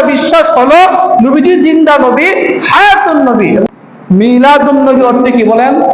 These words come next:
আরে একটু জোরে কন। নবীজির জন্ম, এটা কি আমরা মানি না? বিশ্বাস করি না? নবীজির জন্ম হয়েছে, এটা মানি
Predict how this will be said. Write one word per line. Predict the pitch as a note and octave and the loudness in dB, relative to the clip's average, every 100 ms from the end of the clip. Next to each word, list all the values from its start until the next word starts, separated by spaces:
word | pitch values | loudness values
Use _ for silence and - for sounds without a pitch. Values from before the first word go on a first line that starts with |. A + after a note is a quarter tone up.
| - D#3+ F#3+ G3+ G3+ E3+ F#3+ G3 F#3 G3 F3+ - | -6 -8 -6 -4 -4 -2 -2 -2 -2 -2 -2 -4
আরে | F3+ G#3+ | -2 -2
একটু | A#3 B3+ | -2 0
জোরে | B3+ B3+ | 0 0
কন। | B3+ C4+ F#4+ G4 - - - - - - E3 - - C#3+ C#3 E3+ F#3 F#3+ F#3 | 0 0 -2 -4 -4 -6 -8 -16 -14 -6 -4 0 0 0 -2 -2 -4 -2 -2
নবীজির | G#3 A#3+ B3 C4+ D4 B3+ C#4 - - F#3+ F#3+ E3+ C#3 E3+ | 0 0 0 0 -2 -2 -2 -4 -4 -4 -2 -4 -2 0
জন্ম, | C4 A#3+ G#3 | 0 0 -2
এটা | F#3 A#3 | -2 -2
কি | |
আমরা | A#3+ A#3+ A#3+ | 0 0 0
মানি | B3 B3 B3 | 0 0 0
না? | B3+ - F#4+ B3 - - - E4 - - - - - - F#3+ | -2 -2 -6 -10 -14 -14 -8 -6 -8 -8 -8 -8 -4 -2 0
বিশ্বাস | B3 B3+ B3 B3+ | 0 0 0 -2
করি | C4 C4+ | 0 0
না? | C#4+ C#4 C#4 C#4+ F#3+ - - A3+ | 0 0 -2 -2 -2 -4 -4 -2
নবীজির | G#3+ B3+ B3 B3 | 0 0 0 2
জন্ম | B3 C4 | 2 0
হয়েছে, | C4 B3 B3+ | 0 0 0
এটা | B3+ | 0
মানি | C4+ | 0